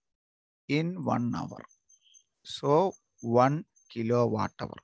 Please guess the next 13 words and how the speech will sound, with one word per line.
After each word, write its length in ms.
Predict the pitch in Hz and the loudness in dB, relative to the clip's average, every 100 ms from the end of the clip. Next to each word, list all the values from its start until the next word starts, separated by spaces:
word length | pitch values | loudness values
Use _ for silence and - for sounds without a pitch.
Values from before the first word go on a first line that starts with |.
| _ 135 | _ 2
That 140 | 156 175 | 8 8
is 100 | 123 131 | 8 8
the 100 | 131 131 - _ _ _ _ _ - | 8 6 -2 _ _ _ _ _ 0
unit 480 | 123 143 160 170 - 120 | 4 6 6 2 0 -2
of, 80 | - 139 | 0 4
or 80 | 135 - 123 139 | 4 4 4 4
one 120 | 185 170 123 127 | 2 2 6 6
unit 240 | 127 - 123 | 4 2 2
of 80 | 120 - - _ 120 | 2 -2 -14 _ -4
electrical 520 | 117 - 120 - 90 - | -4 -6 -12 -4 -2 -2
energy. 320 | - - - _ _ _ _ _ _ _ _ _ _ _ _ _ _ _ _ _ _ _ _ _ _ _ _ _ _ - | -6 -10 -18 _ _ _ _ _ _ _ _ _ _ _ _ _ _ _ _ _ _ _ _ _ _ _ _ _ _ -4
That 160 | 101 107 | 2 4
means, 220 | 135 - | 4 2